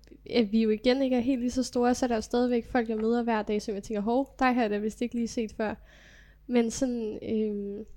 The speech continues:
jeg synes alligevel, altså, for eksempel det der med, at vi også, jeg synes, grundforløbet gjorde meget, fordi sådan, selvom at vi alle sammen har valgt nogle forskellige studieretninger, så har vi alligevel sådan, altså, der er folk, man kender fra forskellige studieretninger, så kan man sådan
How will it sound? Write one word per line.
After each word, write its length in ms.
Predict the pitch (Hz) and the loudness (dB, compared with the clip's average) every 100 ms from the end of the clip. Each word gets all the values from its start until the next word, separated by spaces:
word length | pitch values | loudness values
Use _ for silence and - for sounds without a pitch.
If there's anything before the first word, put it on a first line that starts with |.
| - - - - - - _ - | -20 -20 -20 -20 -20 -20 _ -4
jeg 120 | 247 233 | -2 0
synes 200 | 277 262 | 2 2
alligevel, 460 | 262 269 269 240 - | 4 6 4 2 -4
altså, 400 | - 233 - 240 220 | 0 0 2 -2 0
for 40 | |
eksempel 300 | 247 302 269 | 0 2 2
det 80 | 262 | 2
der 100 | 254 | 2
med, 140 | 240 226 | 2 2
at 180 | 220 214 | 2 0
vi 60 | 240 | 2
også, 360 | 220 226 - | 2 0 -2
jeg 100 | 247 | 0
synes, 160 | 226 269 | 0 0
grundforløbet 640 | 262 269 285 247 226 226 220 | 0 0 2 2 2 0 2
gjorde 220 | 247 254 | 2 4
meget, 360 | 240 214 226 | 2 2 0
fordi 240 | 226 233 240 | 0 0 0
sådan, 300 | 247 233 220 | 0 -4 -6
selvom 400 | - - 262 226 226 - | -4 0 0 -2 -8 -2
at 180 | 240 220 | 0 2
vi 100 | 240 | 2
alle 160 | 233 | 4
sammen 220 | 247 262 226 | 2 0 0
har 60 | |
valgt 180 | 233 240 | 0 -2
nogle 120 | 233 220 | -4 -6
forskellige 540 | 220 - 254 226 214 - | -2 2 2 2 -2 -6
studieretninger, 1400 | - - 302 247 233 247 240 - - - 269 302 269 226 220 | -14 -2 0 2 -2 -2 -8 -18 -10 4 4 6 -2 -2 -4
så 160 | - | 0
har 60 | 240 | 0
vi 120 | 233 | 2
alligevel 340 | 226 240 240 | 0 2 2
sådan, 280 | 226 247 214 - - - - - | 0 -4 -4 -8 -20 -20 -20 0
altså, 180 | 220 247 | 4 6
der 100 | 233 | 4
er 160 | 214 | 2
folk, 240 | 233 277 247 | 2 2 2
man 140 | 220 | -2
kender 360 | - 247 240 247 | 0 0 0 -4
fra 160 | - | -4
forskellige 420 | 220 220 - 226 | -4 -4 -2 0
studieretninger, 640 | 220 - 226 214 202 220 214 | 0 -2 -2 -2 -2 -4 -6
så 120 | 247 | -4
kan 120 | 240 | -4
man 140 | 220 | -6
sådan 320 | 214 226 208 | -6 -6 -6